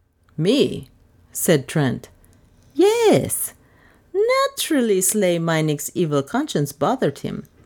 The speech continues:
He thought that Big Tub Tremaine's wife had gotten some inkling of his guilt and had set you to spy on him. He tried to get rid of you as he brushed aside the other fools who got in his way."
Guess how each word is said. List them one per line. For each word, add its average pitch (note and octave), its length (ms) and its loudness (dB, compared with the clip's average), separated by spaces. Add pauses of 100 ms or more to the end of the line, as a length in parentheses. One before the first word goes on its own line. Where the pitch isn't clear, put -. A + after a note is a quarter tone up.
(220)
He F4+ 480 2
thought A#2 360 -8
that D3+ 200 0
Big F#3+ 240 0
Tub F#3+ 240 0
Tremaine's F#3+ 560 2
wife F#3+ 300 2
had C#3+ 180 -4
gotten F#3 300 0
some D3+ 320 -4
inkling A#3+ 480 2
of C#3 140 -2
his C#3+ 180 -2
guilt D4 400 0 (360)
and D#3 140 0
had E3+ 160 0
set D4 240 0
you C4 140 2
to A3+ 160 -2
spy A3 360 2
on D#3+ 180 2
him. C#3+ 280 -6 (600)
He C#3 100 -6
tried F#4+ 440 2
to D4 80 0
get G#3+ 220 2
rid C#4+ 200 2
of E3 120 2
you D3 200 0
as C#3+ 160 -4
he F3 80 0
brushed A3 480 2
aside A3 480 2
the - 160 -4
other F#3+ 200 2
fools D#3+ 340 -4
who D#3 60 -6
got D3+ 220 -2
in D3 140 0
his C#3+ 180 -2
way." C3+ 380 -4